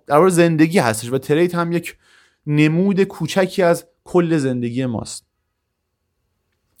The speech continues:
بعد میایید کتاب معامله‌گری با ذهن آگاهی رو می‌خونید که بیشتر به مباحث مایندفولنس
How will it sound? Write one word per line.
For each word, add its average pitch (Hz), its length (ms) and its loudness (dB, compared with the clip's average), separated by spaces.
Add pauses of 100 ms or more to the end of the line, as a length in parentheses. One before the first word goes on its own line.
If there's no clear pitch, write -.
(160)
بعد 202 240 4
میایید 226 320 -2
کتاب 202 340 -2
معامله‌گری 160 720 2
با 175 160 2
ذهن 196 340 0 (120)
آگاهی 151 400 2
رو 247 140 2
می‌خونید 131 580 -4 (1800)
که 135 180 2
بیشتر 139 360 0
به 143 60 2
مباحث 135 320 0
مایندفولنس 139 920 -2